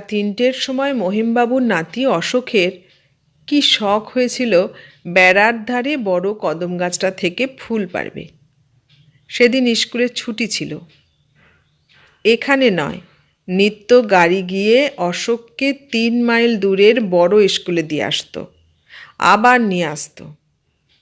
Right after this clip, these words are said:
এখানে কারো সঙ্গে মিশতে দিতেন না মহিমবাবু।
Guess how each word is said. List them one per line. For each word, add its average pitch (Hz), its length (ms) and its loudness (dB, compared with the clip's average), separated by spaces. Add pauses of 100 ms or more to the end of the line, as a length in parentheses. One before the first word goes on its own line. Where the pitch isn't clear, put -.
(180)
এখানে 240 420 2
কারো 202 300 0
সঙ্গে 214 340 -4
মিশতে 190 380 -4
দিতেন 185 300 -6
না 180 160 -6
মহিমবাবু। 165 640 -6